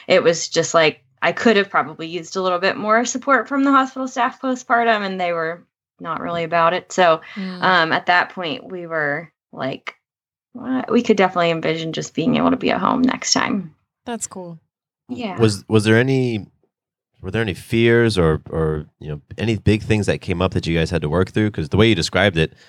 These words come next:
Speaker 3: it was sort of like, "Oh, you know, hospital, eh, it was, experience was okay. We think we'll have a better home experience." And it sounds like it's just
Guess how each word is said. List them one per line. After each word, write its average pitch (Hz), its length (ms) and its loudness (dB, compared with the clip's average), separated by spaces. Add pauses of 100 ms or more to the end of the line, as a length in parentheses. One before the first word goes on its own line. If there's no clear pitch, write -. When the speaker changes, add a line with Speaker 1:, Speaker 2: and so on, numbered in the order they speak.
(200)
Speaker 3:
it - 60 0
was 87 120 2
sort 85 180 2
of 80 60 2
like, 80 180 0
"Oh, 151 180 2
you 95 100 2
know, 85 340 -4
hospital, 110 720 -2 (100)
eh, 139 200 0
it - 60 -4
was, 127 140 -2 (140)
experience 127 320 0
was 101 120 -4
okay. 85 400 2 (280)
We 139 60 4
think 131 160 2
we'll 113 80 6
have 101 80 6
a 90 60 4
better 87 300 4
home 87 220 0
experience." 80 500 -4
And 85 120 -4
it 80 100 -6
sounds 95 400 2
like 80 220 0
it's 80 140 -4
just 78 260 -4